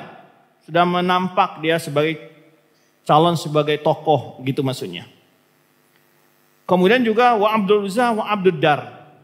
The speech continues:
Jadi ada Abdul Uzza, Abdul Dar. Ini semuanya adalah anak dari Qusay bin Lu'ay. Qala, faqala Qusay li Abdul Dar. Abdul Dar ini adalah anak yang tertua. Anak yang tua.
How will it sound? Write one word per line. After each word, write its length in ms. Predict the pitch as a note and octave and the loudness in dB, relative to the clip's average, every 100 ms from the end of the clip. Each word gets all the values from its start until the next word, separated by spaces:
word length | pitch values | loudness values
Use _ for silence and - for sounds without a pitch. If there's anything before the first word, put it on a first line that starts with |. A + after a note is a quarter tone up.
| _ _ _ _ _ _ _ _ | _ _ _ _ _ _ _ _
Jadi 160 | - C#3 | -6 0
ada 240 | D#3+ E3+ | 2 2
Abdul 240 | D#3 D#3+ D3+ | 0 -2 0
Uzza, 160 | G3+ | -2
Abdul 160 | E3+ E3 | -2 -4
Dar. 320 | C#3 A#2+ B2 | -2 -6 -6
Ini 160 | C#3+ F#3+ | -2 0
semuanya 560 | G3 E3+ D#3 F#3 F#3 | 0 2 2 2 2
adalah 560 | D#3+ E3+ A3 B3 - - - _ _ _ _ _ _ | 2 2 2 -2 -12 -20 -20 _ _ _ _ _ _
anak 300 | - D#3 F#3 | 2 4 4
dari 280 | E3 D#3+ F3+ A3+ - - _ - | 2 2 0 -2 -10 -20 _ -6
Qusay 640 | D3 - E3 B2 G2+ D3 | -2 4 4 2 -2 -2
bin 240 | D3+ C#3+ | 2 4
Lu'ay. 400 | C#3+ - A#2+ - - - _ _ _ _ _ _ _ _ _ _ - - _ _ | 2 -2 -6 -10 -16 -20 _ _ _ _ _ _ _ _ _ _ -20 -20 _ _
Qala, 640 | G#3 C#4 D4 D4 - - - | 4 4 4 -2 -10 -10 -4
faqala 400 | G#3+ C#4 C4 A#3 | 2 4 4 2
Qusay 320 | A3+ A#3+ G#3 | -2 0 0
li 40 | G3+ | 2
Abdul 320 | G3 F#3 E3 | 2 2 2
Dar. 400 | F#3 D#3 - - | 0 0 -6 -12
Abdul 160 | D#3 D#3+ | -6 -2
Dar 160 | E3 | -2
ini 160 | F3+ F3+ | -2 -2
adalah 640 | E3 E3+ G#3 - - - - | 0 0 -2 -6 -20 -16 -2
anak 200 | D#3 E3+ | 2 2
yang 160 | E3+ E3 | 2 0
tertua. 640 | E3 E3 D#3 A#2+ A2 - - _ _ _ _ _ _ _ _ _ _ | 0 0 0 0 -4 -16 -20 _ _ _ _ _ _ _ _ _ _
Anak 140 | C3+ | 0
yang 80 | C#3+ | 2
tua. 220 | D3+ C3 | 4 4